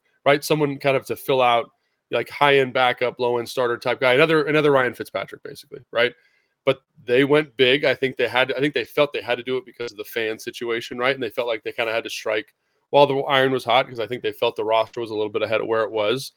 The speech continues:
Holes in specific areas, we can talk about that later. But in terms of that process, I can see the logical train as to how they got there.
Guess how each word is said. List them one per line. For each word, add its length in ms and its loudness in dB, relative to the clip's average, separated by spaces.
Holes 340 2
in 80 -10
specific 480 -10
areas, 260 0
we 60 -10
can 100 -8
talk 220 -2
about 160 -2
that 160 -2
later. 320 -4
But 200 4
in 120 -4
terms 240 6
of 160 0
that 260 4
process, 800 0
I 320 4
can 220 -4
see 220 -4
the 100 4
logical 460 4
train 340 2
as 140 -4
to 80 -4
how 160 0
they 120 -2
got 280 -12
there. 240 -18